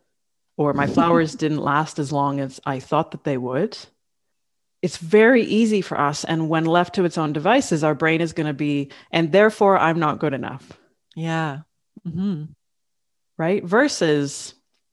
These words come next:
Speaker 1: even what you're saying, that idea of, like, almost interrupting that pattern and being like, "Okay, well, what's actually happening in front of me?" A customer
Speaker 2: Mm-hmm.
Speaker 1: has sent in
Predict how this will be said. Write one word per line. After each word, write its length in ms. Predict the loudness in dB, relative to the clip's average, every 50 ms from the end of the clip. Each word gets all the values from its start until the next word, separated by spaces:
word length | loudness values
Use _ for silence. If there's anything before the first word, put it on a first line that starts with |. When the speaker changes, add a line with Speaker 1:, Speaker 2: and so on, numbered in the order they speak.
| _ _ _ _ _ _ -8 -4
Speaker 1:
even 260 | -2 0 0 0 0
what 160 | 0 0 0
you're 140 | 0 0 0
saying, 320 | 0 -2 -6 -4 -2 -2
that 140 | -2 0 0
idea 440 | 0 -2 -2 -2 2 2 4 4 2
of, 160 | 0 -2 -2
like, 220 | -2 -2 -2 -2
almost 340 | -2 -4 -4 -6 -8 -10 -6 _
interrupting 520 | -4 -2 -2 -2 -4 -4 -2 -2 -4 -4
that 180 | -4 -4 -6 -4
pattern 360 | -2 0 0 0 0 -2 -4
and 100 | -6 -6
being 160 | -6 -6 -6
like, 280 | -6 -6 -8 -8 -4 -4
"Okay, 220 | -4 -2 -2 -2
well, 140 | -2 0 2
what's 200 | 2 2 2 2
actually 280 | 0 0 0 -4 -6
happening 380 | -2 -2 -4 -4 -4 -6 -6 -6
in 100 | -8 -8
front 180 | -8 -10 -10 -10
of 80 | -10
me?" 200 | -12 -12 -14 -16 -16 _ _ _ _ _ _ _ _ _ _ _ _
A 60 | -2
customer 360 | 0 0 2 2 2 0 0
Speaker 2:
Mm-hmm. 80 | 0 0
Speaker 1:
has 120 | -2 -4
sent 320 | -2 0 0 0 0 -2
in 320 | -2 -2 -2 -2 -2 -4